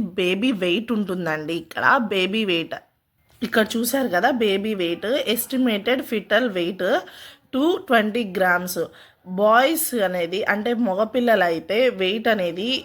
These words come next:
ఎంత ఉండాలో అంతకన్నా ఒక ట్వంటీ గ్రామ్స్ ఎక్స్ట్రానే ఉంటారు అన్ని వీక్స్‌కి.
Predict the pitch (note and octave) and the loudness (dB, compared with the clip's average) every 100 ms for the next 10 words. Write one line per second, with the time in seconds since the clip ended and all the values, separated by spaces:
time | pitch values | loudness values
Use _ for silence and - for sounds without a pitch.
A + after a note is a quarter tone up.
0 | - - D3+ A3 A#3+ B3+ G#3+ F#3 F3 G3+ | -10 -4 0 0 2 2 4 6 6 6
1 | A3+ F3+ F#3+ G#3 F#3 G#3 A#3+ A3+ G3+ G3+ | 4 2 -2 -2 0 0 0 2 2 2
2 | G3+ G3+ A3 C4 G3+ G3+ C4+ C4 F#3+ - | 2 0 0 -2 2 2 2 -2 -4 -6
3 | - G#3 A3 G3+ F#3 F3 D#3+ E3 G#3 G3 | -2 0 0 -2 -2 0 0 0 0 -2
4 | F#3+ G3+ F#3+ F3 - - - E3+ | -2 -2 -2 -2 -4 -10 -6 -4